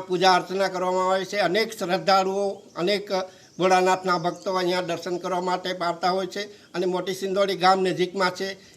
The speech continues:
એ ગામના લોકો પણ અહીં પૂજા માટે, દર્શન માટે આવતા હોય છે. સિવાય જખૌ, નલિયા એ વિસ્તારના લોકો પણ અહીં દર સોમવારે, અ, રુદ્રી અને ચાર પરની રાત્રિ પૂજાઓ પણ કરતા હોય છે.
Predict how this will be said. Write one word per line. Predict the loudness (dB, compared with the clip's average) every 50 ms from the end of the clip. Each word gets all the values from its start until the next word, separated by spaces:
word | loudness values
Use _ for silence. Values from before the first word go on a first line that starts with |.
| -8 -2
એ | -2 0 2
ગામના | 2 2 2 4 4 2 2
લોકો | 2 0 -2 -2 0 0 0
પણ | 2 2 2 2 0 -4 -10 -10 -4
અહીં | 0 0 2 2 0 -2 -4 -10 -16 -20 -12 -8
પૂજા | -6 -2 2 2 4 4
માટે, | 4 2 2 0 -2 -4 -6 -6 -10 -18 -20 -20 _ _ 0
દર્શન | 0 0 0 0 -2 0
માટે | 0 0 0 0 2
આવતા | 2 2 2 2 2 0
હોય | 2 0 -2 -4
છે. | -4 -6 -6 -6
સિવાય | -6 -4 -2 0 4 4 6 4 4 2 -2 -10 -18 -14 -6
જખૌ, | -2 -2 -2 0 0 2 2 4 4 2 0 -4 -8 -8 -4
નલિયા | -2 0 2 4 4 6 6 6 4 2 -2 -8 -20 -20 -10 -4 0
એ | 0
વિસ્તારના | 0 0 0 0 0 0 2 2 2 0
લોકો | 0 -2 -4 -4 -4 -6 -4
પણ | -2 -2
અહીં | -2 0 0 0 0 -2 -4 -6 -2
દર | 0 2 2 2
સોમવારે, | 2 -2 -4 -2 0 2 4 6 6 6 4 2 -4 -6 -16 -20 -20 -20 -20 -20 _ _ -20 -20 -20 -20 -20 -20 _ -8
અ, | -6 -4 -2 -2 -2 -2 -2 -4 -2
રુદ્રી | -2 -2 -2 -2 -2 -2 -2 -2 -4 -6 -10 -16 -20 -20 -20 -20 -12 -6
અને | -4 -2 0 0 0 -2
ચાર | -4 -2 0 4 6 6 6 4 2
પરની | -2 -2 0 0 0 2
રાત્રિ | 2 2 2 2 0 -4
પૂજાઓ | -4 -4 -2 0 0 0 0
પણ | 0 -2 -4
કરતા | -6 -4 -6 -4 -2 -2 -2
હોય | 0 -2 -2 -4
છે. | -4 -6 -6 -8 -8